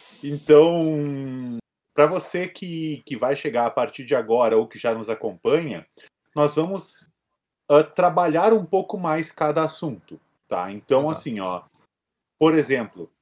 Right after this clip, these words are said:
Speaker 1: tá? Pra que você possa entender um pouco, nós queremos falar sobre ransomware. Nós temos pessoas que vão ser, vão falar sobre como é um ataque, pessoas que vão falar sobre como é uma defesa,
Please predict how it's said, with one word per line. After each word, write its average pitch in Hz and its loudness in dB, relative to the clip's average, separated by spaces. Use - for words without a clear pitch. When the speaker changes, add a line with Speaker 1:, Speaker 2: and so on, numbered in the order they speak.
Speaker 1:
tá? 104 2
Pra 117 -4
que - -4
você 143 -2
possa 135 -2
entender 127 -10
um 123 -10
pouco, 110 -6
nós 123 -10
queremos 151 -4
falar 151 -2
sobre 156 -4
ransomware. 113 -6
Nós 151 4
temos 170 -4
pessoas 156 0
que 165 -8
vão 147 0
ser, 143 -2
vão 127 -8
falar 127 -4
sobre 143 -6
como 160 -2
é 113 -2
um 123 -4
ataque, 143 -6
pessoas 147 -2
que - -16
vão 131 -12
falar 117 -4
sobre 135 -14
como 151 0
é 139 -2
uma 120 -4
defesa, 117 -8